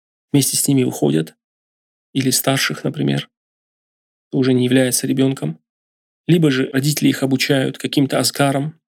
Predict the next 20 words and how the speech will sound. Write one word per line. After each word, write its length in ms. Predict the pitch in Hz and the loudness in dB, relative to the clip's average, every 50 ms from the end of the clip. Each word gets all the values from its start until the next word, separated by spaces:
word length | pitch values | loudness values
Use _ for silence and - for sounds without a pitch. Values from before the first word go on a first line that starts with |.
| _ _ _ _ | _ _ _ _
которые 320 | - - - 143 139 139 | -12 -6 -4 -2 -2 -2
установлены 520 | 135 - - - 131 135 131 131 131 131 | -2 -2 0 2 2 2 4 4 2 2
в 40 | 123 | 2
сунне, 440 | - - 147 139 135 135 143 139 - _ _ _ _ _ _ _ _ _ _ _ | 0 2 2 2 2 2 0 -2 -6 _ _ _ _ _ _ _ _ _ _ _
вечерним 440 | 135 127 - - 139 131 131 131 131 | -4 -2 0 2 2 2 2 0 0
азкарам, 500 | 123 - - - 143 143 147 151 180 - _ _ _ _ _ _ _ _ _ _ _ _ | -2 -2 -2 0 0 0 0 0 -2 -6 _ _ _ _ _ _ _ _ _ _ _ _
то 100 | - - | -2 2
в 60 | 160 170 | 4 4
этих 220 | 165 160 135 135 | 4 2 0 -2
двух 180 | 131 135 131 - | -2 -2 -4 -2
случаях 640 | - - 139 135 - - 143 151 160 - - _ _ _ _ _ _ _ _ _ _ _ _ _ _ _ _ _ _ _ | -2 -2 -2 -2 0 0 0 -2 -2 -4 -10 _ _ _ _ _ _ _ _ _ _ _ _ _ _ _ _ _ _ _
для 140 | - 131 139 | 0 2 4
них, 200 | 143 143 131 - | 4 4 2 0
инша 240 | 139 123 - - 143 | 0 0 0 0 0
Аллаху 240 | 135 135 135 131 135 | 0 0 -2 -2 -2
тааля, 260 | - 143 135 135 135 | -2 -2 0 0 2
не 120 | 127 131 | 2 2
будет 220 | 127 127 131 123 - | 2 2 0 0 0
никакого 320 | 135 123 - - 127 127 120 | -2 -2 -2 -2 -4 -4 -4
вреда. 380 | 123 123 123 123 131 143 - | -4 -4 -4 -4 -4 -6 -8